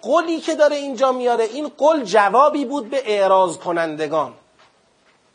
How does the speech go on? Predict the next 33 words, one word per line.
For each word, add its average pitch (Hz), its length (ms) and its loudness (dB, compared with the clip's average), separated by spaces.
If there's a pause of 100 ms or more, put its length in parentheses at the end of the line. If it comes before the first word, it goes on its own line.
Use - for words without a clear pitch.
(100)
مثل 226 240 -4
این 247 140 -4
که 240 120 -2
در 220 160 6
آیات 208 320 4
قبلی 196 340 2
ما 226 120 4
مثل 220 260 0
اینو 220 180 4
داشتیم. 175 520 0
نگاه 196 180 6
کنید، 214 340 -4 (600)
فَإِنْ 233 200 4
حَاجُّوكَ 226 540 4
فَقُلْ 240 360 2
أَسْلَمْتُ 220 400 0
وَجْهِيَ 208 640 2 (560)
لِلَّهِ 202 440 4
وَمَنِ 190 300 4
اتَّبَعَنِ 156 600 0
و 196 80 2 (120)
قُلْ 285 200 4
لِلَّذِينَ 226 580 0
أُوتُوا 226 340 0
الْكِتَابَ 214 480 2
بَلْ 202 160 2
أُمِّيِّينَ 185 400 -2
أَأَسْلَمْتُمْ 220 680 2
فَإِنْ 190 240 -4
أَسْلَمُوا 208 400 -2
فُلَانٌ 214 340 0
إِلَى 156 160 -4
آخِرِ. 123 360 -8